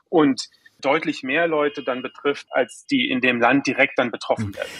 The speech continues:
Speaker 2: Dann machen wir's doch da nochmal konkret. Also ich meine, regional führt natürlich so eine Katastrophe dazu, dass Menschen sterben eben f-, vor Ort. Und dann ist natürlich eine Hungersnot vermeintlich das kleinere Problem. Aber im großen Globalen ist die Hungersnot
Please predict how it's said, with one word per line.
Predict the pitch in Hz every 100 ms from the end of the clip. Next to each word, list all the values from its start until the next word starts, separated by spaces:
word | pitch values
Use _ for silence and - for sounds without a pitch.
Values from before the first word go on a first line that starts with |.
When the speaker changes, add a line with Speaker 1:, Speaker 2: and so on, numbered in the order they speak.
| -
Speaker 2:
Dann | 107
machen | 113
wir's | 139
doch | 139
da | 113 123
nochmal | 147 131
konkret. | - 123 107 131 170 -
Also | 127
ich | 120
meine, | 127 131 127 123
regional | 139 143 170 156 156 170
führt | - 165 165 -
natürlich | 147 143 156 147 - - -
so | 127
eine | 147
Katastrophe | - 143 131 156 131
dazu, | 139 -
dass | 135 117
Menschen | 131 147 156
sterben | - 139 135 139
eben | 135 135 139 - -
f-, | - -
vor | - - 131
Ort. | 123 101 - - -
Und | 131
dann | 123
ist | 127
natürlich | 135 127 127
eine | 120
Hungersnot | 143 156 139 143 151 156 - - - -
vermeintlich | - 127 127 139 139
das | 135 117
kleinere | 147 156 123 107
Problem. | - 110 110 143 165 - -
Aber | 127 147 156 -
im | 131
großen | 117 147 156 143
Globalen | 127 123 131 107
ist | 123 123
die | 135
Hungersnot | 127 143 131 139 131 131